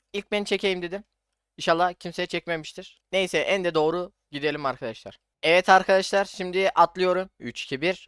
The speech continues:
atladım. Son diyor. Ve şu an değişiklikleri görüyorsunuzdur.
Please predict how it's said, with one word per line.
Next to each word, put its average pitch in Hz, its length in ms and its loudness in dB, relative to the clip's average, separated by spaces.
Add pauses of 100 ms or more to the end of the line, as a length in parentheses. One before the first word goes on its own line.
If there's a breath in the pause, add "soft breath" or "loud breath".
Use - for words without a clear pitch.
(160)
atladım. 143 420 -2 (380)
Son 180 360 0
diyor. 160 440 -4 (500)
Ve 160 340 2 (520)
şu - 160 0
an 156 160 2
değişiklikleri 156 680 -4
görüyorsunuzdur. 147 880 -6